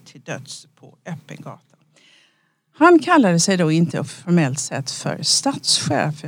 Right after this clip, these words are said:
han var revolutionsledare. Han har en oerhört lång och, eh, krånglig titel som broderlig ledare och vägvisare för revolutionen och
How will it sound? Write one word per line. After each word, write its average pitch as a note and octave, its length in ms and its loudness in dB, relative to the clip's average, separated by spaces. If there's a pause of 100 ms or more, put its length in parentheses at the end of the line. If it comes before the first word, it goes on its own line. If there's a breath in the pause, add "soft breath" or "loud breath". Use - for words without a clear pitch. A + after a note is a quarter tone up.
han D3 100 0
var C#3 160 -2
revolutionsledare. D#3 1160 2
Han E3 80 0
har E3+ 180 0
en - 80 -6 (260)
oerhört A#3 540 2
lång F#3+ 480 4
och, - 360 -8
eh, D#3 200 -2 (480 loud breath)
krånglig F#3+ 760 4
titel - 580 -6
som E3+ 260 0
broderlig D3+ 1080 -6
ledare F#3 600 2
och F3+ 200 4
vägvisare G3+ 880 4
för F#3+ 180 -2
revolutionen G3 800 2
och F#3+ 160 0